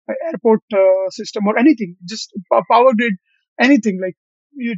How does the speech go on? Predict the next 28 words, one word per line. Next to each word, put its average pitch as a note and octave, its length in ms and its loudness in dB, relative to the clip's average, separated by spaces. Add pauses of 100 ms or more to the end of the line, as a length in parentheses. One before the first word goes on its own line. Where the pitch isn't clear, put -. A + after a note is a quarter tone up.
take B3 220 -2
one A3 260 -2
system, A3 340 -8
a G#3+ 40 -10
signaling B3+ 440 0
system, G#3+ 360 -10
the G3 100 0
road, G#3+ 260 2
uh, G#3 420 -4
safety G#3+ 360 -4
signal G3+ 280 -8
system G3 340 -4
and F#3+ 80 -4
all. F#3+ 120 -2 (840)
So - 140 0 (100)
they B3 220 4
can C#4 120 4
intrude A#3+ 380 -2
that. G3+ 160 4 (340)
So D#4 200 2 (160)
if A3+ 160 2
you C#4 120 2
take C#4 220 2
care C#4 160 4
of C4 120 -2
these B3 220 -4
two B3+ 200 -14
things, F#3 220 -10